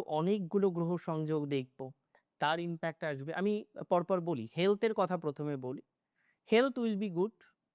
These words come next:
স্বাস্থ্য ভালো থাকবে। খুব যে স্বাস্থ্য নিয়ে চিন্তা, দুশ্চিন্তা দেখছি এরকম একদমই নয়। কিছু কিছু ক্ষেত্রে স্বাস্থ্য নিয়ে সাময়িক চিন্তা বৃদ্ধিপ্রাপ্ত করলেও, বৃদ্ধিপ্রাপ্ত হলেও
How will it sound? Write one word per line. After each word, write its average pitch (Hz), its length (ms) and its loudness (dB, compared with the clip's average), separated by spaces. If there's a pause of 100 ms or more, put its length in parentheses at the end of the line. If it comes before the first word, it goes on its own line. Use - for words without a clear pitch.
(280)
স্বাস্থ্য - 440 -2
ভালো 147 280 0
থাকবে। 147 400 -8 (800)
খুব 233 180 2 (120)
যে 240 180 2
স্বাস্থ্য - 440 -2
নিয়ে 190 280 2
চিন্তা, 165 480 -4 (140)
দুশ্চিন্তা 151 720 -4 (960)
দেখছি 160 480 -4
এরকম 151 320 -2
একদমই 139 460 -2
নয়। 156 200 -6 (600)
কিছু 175 220 2
কিছু 220 260 0
ক্ষেত্রে 220 380 4
স্বাস্থ্য 180 440 -4
নিয়ে 190 320 4 (200)
সাময়িক 185 560 0
চিন্তা 185 400 0
বৃদ্ধিপ্রাপ্ত 156 760 -4
করলেও, 147 460 0 (600)
বৃদ্ধিপ্রাপ্ত 147 680 -2
হলেও 147 340 0